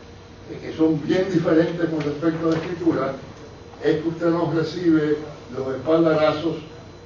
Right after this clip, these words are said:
o los puñetazos, sino mucho después, ¿verdad?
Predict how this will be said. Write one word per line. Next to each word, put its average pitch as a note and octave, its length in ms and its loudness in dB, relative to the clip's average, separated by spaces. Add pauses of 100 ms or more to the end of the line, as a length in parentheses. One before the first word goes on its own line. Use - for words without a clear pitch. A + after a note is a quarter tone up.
(140)
o B2+ 280 4
los B2+ 120 2 (340)
puñetazos, D#3+ 640 6 (460)
sino D#3 180 8
mucho D#3 360 6
después, - 260 6 (680)
¿verdad? - 220 -4